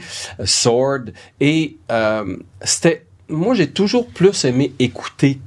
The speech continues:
que parler, parce que c-, j'apprenais plus de choses. Donc, de transmettre la parole à, à des gens, c'était un peu la façon dont je m'y prenais pour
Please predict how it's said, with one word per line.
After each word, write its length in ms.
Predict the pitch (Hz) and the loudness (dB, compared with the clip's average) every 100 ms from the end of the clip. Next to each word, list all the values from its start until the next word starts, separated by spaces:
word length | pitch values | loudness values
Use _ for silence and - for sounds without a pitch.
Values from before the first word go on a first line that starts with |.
| - - _ | -20 -20 _
que 380 | - 113 104 95 - _ _ - _ - | -2 2 2 0 -6 _ _ -20 _ -2
parler, 680 | 123 98 98 107 139 214 220 - - - - - - | -2 -2 -6 -2 -2 -2 -6 -16 -14 -14 -16 -14 -4
parce 320 | 120 107 - | -2 -2 -6
que 300 | - 151 151 | -2 -2 -2
c-, 640 | - - - - - - | -2 -4 -4 -6 -6 -6
j'apprenais 800 | 95 107 92 - - 110 107 110 | -6 -4 -4 -6 -6 0 2 2
plus 260 | 110 - 117 | -2 -4 -4
de 80 | 107 | -2
choses. 280 | 98 147 143 | 0 0 2
Donc, 260 | 135 143 - - - | 0 0 -4 -18 -8
de 100 | 123 | -2
transmettre 800 | 120 - 160 165 160 151 170 175 | -2 0 0 2 -2 -4 -4 -4
la 80 | 135 | -4
parole 680 | - 120 117 143 143 123 - - | 0 -2 0 -2 -2 -6 -8 -4
à, 300 | 101 98 98 | -2 -2 -2
à 60 | 104 | -4
des 260 | 104 101 | -2 -4
gens, 380 | 90 117 127 143 - - - | -2 0 0 -2 -8 -20 -16
c'était 260 | - - 127 | -10 0 0
un 100 | 117 | 0
peu 320 | 101 151 160 | -2 -2 0
la 240 | 147 117 110 | 0 0 -2
façon 460 | - 110 - 127 | -2 -4 -2 -4
dont 260 | 113 110 101 | -4 -2 -2
je 140 | 92 | -2
m'y 100 | 104 | -4
prenais 400 | 95 101 95 104 | 0 0 2 2
pour 380 | 110 104 98 90 | 0 -2 -2 -2